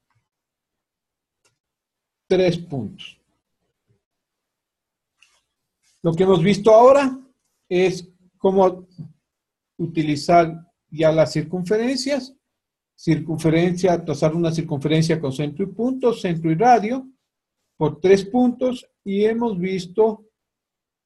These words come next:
co-, con ci-, cuántas circun-, cómo, cuánt-, cómo demostrar cuántas circunferencias pasan por un solo punto, obtener el lugar geométrico, por dos puntos obtener el lugar geométrico,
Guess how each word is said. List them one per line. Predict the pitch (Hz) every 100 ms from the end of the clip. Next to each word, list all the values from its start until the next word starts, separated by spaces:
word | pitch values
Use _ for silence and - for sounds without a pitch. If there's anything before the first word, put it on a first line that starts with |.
| _ _ _ _ _ _
co-, | 208 226 226 214 - _ _ _ _
con | - 180
ci-, | 165 190
cuántas | - 202 208 202
circun-, | 190 196 180 - _
cómo, | 196 196 202 196 180 170
cuánt-, | 175 208 208 - _
cómo | - 214 220
demostrar | 214 185 165 170 185 196
cuántas | 202 196 180
circunferencias | - 170 165 160 160 175 175 185 175 151 139 - _ _ _ _ _ _ -
pasan | 175 175 170
por | 165 160
un | 160
solo | 175 190 190
punto, | 240 262 262
obtener | 233 185 170 170
el | 170
lugar | 165 147 165 165
geométrico, | 220 240 254 254 240 - 233 214 196 _
por | 170 139
dos | 170 170
puntos | - 214 202 190 151
obtener | 139 151 147
el | 151
lugar | 156 160 170
geométrico, | 165 226 233 233 226 226 220 233 226